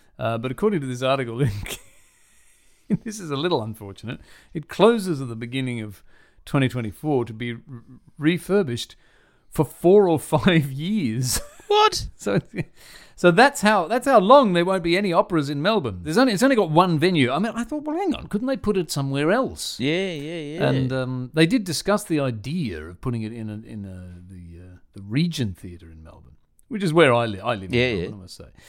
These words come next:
Speaker 1: Uh, but it was pointed out that the Regent Theatre's too little to put on an opera. It's not big enough, you know, the stage to fit all those big dresses and things and,
Speaker 2: Ah,
Speaker 1: you know,
Speaker 2: yeah, 'cause of
Speaker 1: instruments,
Speaker 2: all, and the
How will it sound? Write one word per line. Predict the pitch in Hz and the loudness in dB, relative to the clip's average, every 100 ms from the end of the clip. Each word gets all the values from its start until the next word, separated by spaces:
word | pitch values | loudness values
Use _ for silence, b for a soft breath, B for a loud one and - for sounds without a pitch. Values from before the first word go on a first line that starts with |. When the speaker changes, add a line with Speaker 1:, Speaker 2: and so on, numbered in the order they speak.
| b b b - | b b b 0
Speaker 1:
Uh, | 139 139 139 | 4 4 2
but | 135 165 | -2 -4
it | |
was | 170 151 | -4 -6
pointed | - 185 170 | -2 -2 0
out | 160 151 | -2 -2
that | |
the | 139 | -2
Regent | 165 175 160 | -2 -2 -4
Theatre's | 185 143 | -6 -6
too | - 175 | -2 0
little | 151 240 202 78 - _ _ _ _ | 0 0 -4 -10 -18 _ _ _ _
to | - | -12
put | - 170 | -2 0
on | 151 | 2
an | 139 | 0
opera. | 165 208 107 | -2 -2 -8
It's | 92 | -6
not | 208 151 | -6 2
big | 160 208 | 4 4
enough, | 208 117 - | 2 -2 -8
you | 135 | -10
know, | 135 | -8
the | 123 | -8
stage | - 156 185 107 - | 0 2 2 -2 -10
to | 107 | -10
fit | 147 | -6
all | 127 | -4
those | 113 107 92 90 | -4 -6 -10 -12
big | 104 - 107 127 110 | -8 -8 -2 -4 -4
dresses | 113 131 151 170 82 92 | -2 0 0 -6 -12 -14
and | 92 | -16
things | 90 82 110 - | -16 -20 -20 -20
and, | 104 | -16
Speaker 2:
Ah, | - | -12
Speaker 1:
you | 117 | -8
know, | 131 | -6
Speaker 2:
yeah, | 170 180 | -6 -6
'cause | 104 110 | -8 0
of | |
Speaker 1:
instruments, | 151 170 - 135 135 131 | 0 0 -2 -4 -4 -8
Speaker 2:
all, | 127 | -10
and | 117 113 110 107 | -10 -12 -12 -12
the | 104 98 | -12 -14